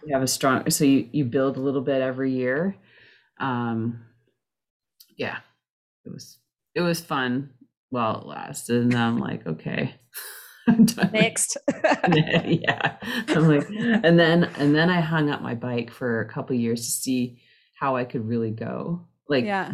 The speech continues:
Speaker 1: do in my competitions. And, um, and so I made it to national stage twice for bikini and figure. So that's two different physiques.
Speaker 2: Yeah, yeah. Wow.
Speaker 1: And then, yeah.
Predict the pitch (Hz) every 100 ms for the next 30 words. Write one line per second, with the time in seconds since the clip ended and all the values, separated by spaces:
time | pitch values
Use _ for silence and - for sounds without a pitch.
0 | 123 123 123 170 202 - - 147 139 127
1 | - 135 127 120 135 147 226 269 302 -
2 | _ _ - - _ - 139 131 123 127
3 | 120 113 107 117 113 _ _ _ _ _
4 | _ - _ 135 143 139 - 156 139 151
5 | - - 139 143 143 - - 139 123 120
6 | - 139 123 - 120 117 113 117 - -
7 | 123 120 147 - - - _ 131 117 117
8 | - 127 120 - - 127 156 - 135 131
9 | 139 156 147 127 120 - 143 143 139 127
10 | - 113 117 123 - - - - _ -
11 | 196 185 180 185 190 180 - 160 175 160
12 | 156 - _ 185 180 175 175 175 165 170
13 | 180 - - - - _ _ _ _ _
14 | _ _ 175 175 175 170 165